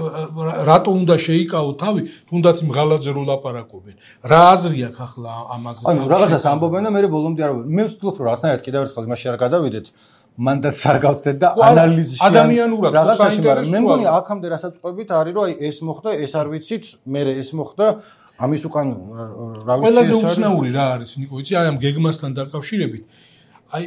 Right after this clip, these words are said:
Speaker 1: ხო, აუყურებთ ამ იმას, დღის შემაჯამებელ საინფორმაციოებს, მერე ტოქ-შოუებს. იქ ვინც მოდიოდნენ, ვინც ამ პროტესტს, ა, თანაუგრძნობდა,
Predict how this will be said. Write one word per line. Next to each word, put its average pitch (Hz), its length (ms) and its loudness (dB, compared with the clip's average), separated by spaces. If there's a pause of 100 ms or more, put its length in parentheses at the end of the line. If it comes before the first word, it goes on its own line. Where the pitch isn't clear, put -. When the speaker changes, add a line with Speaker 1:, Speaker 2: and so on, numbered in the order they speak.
Speaker 1:
ხო, - 340 4
აუყურებთ 185 640 2
ამ 135 160 -8
იმას, 120 300 -8 (320)
დღის 120 280 -8
შემაჯამებელ 131 840 -6
საინფორმაციოებს, 127 1120 -8
მერე 127 240 -8
ტოქ-შოუებს. 123 720 -10 (400)
იქ 208 200 2
ვინც 165 300 0
მოდიოდნენ, 143 640 -4
ვინც 165 340 -2
ამ 160 240 -2
პროტესტს, 165 640 -2
ა, 147 140 -6 (100)
თანაუგრძნობდა, 123 880 -2